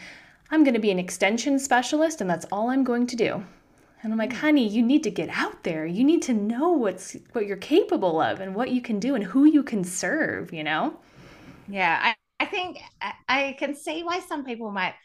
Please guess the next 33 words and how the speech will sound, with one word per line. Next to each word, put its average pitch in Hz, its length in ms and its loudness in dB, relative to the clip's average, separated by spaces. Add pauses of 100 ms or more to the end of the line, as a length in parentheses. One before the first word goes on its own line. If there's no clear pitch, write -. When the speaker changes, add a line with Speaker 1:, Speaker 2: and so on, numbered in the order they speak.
(280)
Speaker 2:
think 220 280 -8
that 196 200 -2
as 185 220 -8
well. 175 200 -2
And 185 120 -4
I, - 160 -2 (100)
and 208 140 -6
I 220 160 -4
can 254 240 -12
think - 300 -12
back 160 260 -8
to 180 140 -12
that 151 280 -8
time. 147 540 -8 (480)
I 175 280 2
was 180 240 -8
doing 160 220 -8
all 156 80 -6
these 151 320 -6
wild 165 640 -8
colors 151 720 -8
and 151 100 -12
making 170 240 -10
people 170 200 -10
look 160 120 -8
like 156 140 -8
they 156 80 -6
were 147 80 -8
tropical 147 420 -14
fish 170 720 -6
and 135 260 -10
Speaker 1:
<laughs> - 440 0
Speaker 2:
bright, 185 480 2